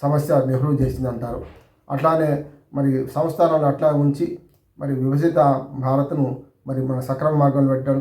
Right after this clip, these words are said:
తర్వాత సర్దార్ వల్లభాయ్ పటేల్ ప్రయత్నం చేసిండంటారు. అట్లా చేస్తే తప్పులేదు. ఇప్పటికి కూడా కాశ్మీర్ రావణ కష్టం రగులుతుంది. ఇక్కడ కూడా నీటి న-, నదీ జలాల పంపకం అనేది రావణ కష్టం రగులుతుంది. ఇది ఒక్కటే కాదు, దేశవ్యాప్తంగా కావేరీ నదీ జలాల కర్ణాటక,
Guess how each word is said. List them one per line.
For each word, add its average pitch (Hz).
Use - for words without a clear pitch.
తర్వాత 131
సర్దార్ 135
వల్లభాయ్ 131
పటేల్ 127
ప్రయత్నం 120
చేసిండంటారు. 113
అట్లా 160
చేస్తే 180
తప్పులేదు. 139
ఇప్పటికి 202
కూడా 196
కాశ్మీర్ 170
రావణ 139
కష్టం 135
రగులుతుంది. 113
ఇక్కడ 143
కూడా 175
నీటి 170
న-, 139
నదీ 139
జలాల 156
పంపకం 131
అనేది 135
రావణ 139
కష్టం 131
రగులుతుంది. 127
ఇది 165
ఒక్కటే 214
కాదు, 151
దేశవ్యాప్తంగా 151
కావేరీ 135
నదీ 139
జలాల 143
కర్ణాటక, 139